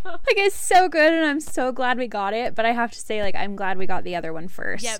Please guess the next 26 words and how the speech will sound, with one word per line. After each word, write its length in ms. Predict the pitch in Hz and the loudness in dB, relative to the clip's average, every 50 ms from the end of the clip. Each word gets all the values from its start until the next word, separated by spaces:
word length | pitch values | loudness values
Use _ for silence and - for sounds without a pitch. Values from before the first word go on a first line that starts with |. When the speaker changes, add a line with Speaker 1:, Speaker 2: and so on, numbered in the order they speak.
| 214 226 | -10 -12
Speaker 2:
me 140 | 226 220 - | -14 -12 -10
Speaker 1:
Like, 220 | - 226 202 185 | -10 -10 -8 -8
the 80 | - - | -8 -8
Speaker 2:
too. 40 | 170 | -8
Speaker 1:
cut 300 | - - 196 - - - | -6 -6 -6 -6 -6 6
down, 720 | - - - 175 175 175 175 170 170 170 170 170 180 - - - - - - - - | 8 8 8 8 6 6 6 8 10 10 12 12 12 12 12 10 10 10 8 6 6
because, 440 | - 208 - 254 214 190 185 185 185 | 4 2 2 2 0 0 -2 -2 -2
yeah, 260 | 165 156 151 147 135 | -2 0 0 0 0
it, 340 | - - 202 190 - - - | 0 0 0 0 -2 0 0
that 220 | 202 185 180 151 202 | 0 0 2 2 2
one 280 | 233 233 226 233 - - - - - - - 127 - - - - | 2 2 0 -2 -4 -8 -8 -10 -10 -12 -12 -12 -14 -14 -10 -6
fits 280 | - 208 - - - - | -6 -6 -6 -6 -10 -8
better 300 | - 196 180 185 175 175 | -6 -4 -2 0 0 0
as, 240 | 123 143 180 185 - | 0 0 -2 -4 -6
like, 160 | - 165 - | -8 -8 -8
a 100 | - 170 | -10 -10
song. 680 | - - - - 175 165 165 160 165 170 175 196 208 | -10 -10 -10 -8 -8 -8 -8 -8 -10 -10 -12 -12 -10
Like, 180 | 196 180 185 - | -10 -10 -10 -12
it 80 | 185 | -14
fits 260 | 196 - 165 165 190 - | -14 -14 -14 -14 -14 -14
Speaker 2:
Mm-hmm. 40 | |
Speaker 1:
together 240 | - 175 175 180 180 | -12 -10 -10 -8 -8
better. 280 | 185 175 175 - - - | -8 -8 -8 -8 -8 -6
This 240 | - 202 - - 233 | -6 -6 -6 -4 -6
one 140 | 220 208 | -8 -8
feels 340 | 214 - 208 190 190 180 180 | -6 -6 -6 -4 -4 -6 -8